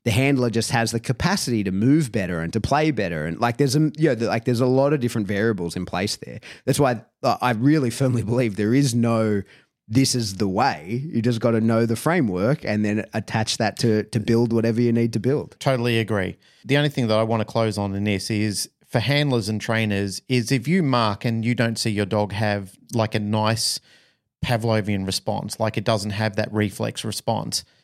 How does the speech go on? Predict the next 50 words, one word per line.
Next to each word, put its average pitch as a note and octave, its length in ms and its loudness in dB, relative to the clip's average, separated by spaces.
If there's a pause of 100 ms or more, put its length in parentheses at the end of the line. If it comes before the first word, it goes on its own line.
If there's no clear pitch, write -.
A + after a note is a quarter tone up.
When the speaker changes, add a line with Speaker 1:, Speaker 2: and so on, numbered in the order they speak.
(140)
Speaker 2:
then C3+ 140 2
you C3 60 4
have D3 200 2
to A#2 100 -2
ask A#2 240 0
yourself, G#2+ 360 -4
"What's B2+ 200 -2
going G#2+ 280 0
wrong F#2+ 180 -2
here?" F#2+ 260 -10 (100)
Speaker 1:
Mm. B2 140 4
Speaker 2:
Like, A#2+ 200 2
really C3 580 2
identify G2+ 680 -2
that G2 260 -2
and A2 360 -2
maybe C3 300 0
stop - 260 -2
training A2+ 380 0
and G2 140 -4
say, G#2 340 0
"Okay, F#2+ 360 -2
we, G#2+ 140 -2
there's A2+ 380 -2
something G#2 560 -2
dramatically G#2+ 640 0
going G2 280 -2
wrong F#2+ 220 -2
here," G2 180 -6
because G#2+ 360 -2
if A#2 300 0
we're C3 220 4
undoing A2+ 540 -2
something G#2+ 340 -6
that's G2 220 -4
been G#2 400 0 (500)
quite B2+ 240 0
effective A#2+ 400 -4
with G2+ 120 -2
the G2 60 -4
dog G#2 200 0
before, G#2+ 320 -2
we G2+ 120 -4
did C3 180 0
have C3+ 180 0
that A2+ 140 -2
reflex G#2+ 500 -8
response, G#2+ 480 -6
it B2 140 0
was A#2+ 580 0